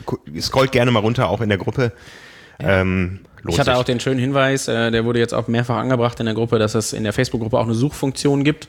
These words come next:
Speaker 2: Also vielleicht einfach mal ein paar Schlagwörter suchen und so, das kann auch gut klappen, weil man muss jetzt natürlich auch zugeben, es werden täglich, weiß ich nicht, fünf, sechs, sieben, acht Fragen gestellt.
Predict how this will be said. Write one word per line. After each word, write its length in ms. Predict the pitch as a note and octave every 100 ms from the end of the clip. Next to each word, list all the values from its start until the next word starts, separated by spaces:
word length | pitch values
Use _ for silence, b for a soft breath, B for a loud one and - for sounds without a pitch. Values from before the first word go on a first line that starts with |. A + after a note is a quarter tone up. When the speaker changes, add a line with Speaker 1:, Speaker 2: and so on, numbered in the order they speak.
| _
Speaker 2:
Also 360 | A2+ A2+ A2+ A2+
vielleicht 240 | A#2+ A#2
einfach 180 | A#2 A#2
mal 120 | A#2
ein 40 |
paar 140 | A2+ A#2
Schlagwörter 480 | A#2 B2 A#2+ A#2 G#2+
suchen 320 | B2 C#3+ B2+
und 100 | A#2
so, 100 | A#2
das 140 | A2
kann 160 | - A2
auch 160 | B2+
gut 160 | C3 B2
klappen, 300 | C3+ C3 A#2+
weil 180 | G#2 G#2+ B B B
man 120 | G#2 A2
muss 100 | A#2
jetzt 140 | A#2
natürlich 240 | A2 A#2
auch 120 | A2+ A2
zugeben, 440 | - B2 A#2+ A#2+
es 80 | A2
werden 320 | A2+ A2+ A2
täglich, 480 | A#2 A#2 A#2 A2 -
weiß 160 | G#2+
ich 60 | G#2
nicht, 140 | G2
fünf, 180 | - A#2
sechs, 160 | A2+ G#2+
sieben, 260 | A2+ A#2
acht 240 | A2+ A2 -
Fragen 340 | - A2 B2
gestellt. 380 | A2 - G#2+ B2+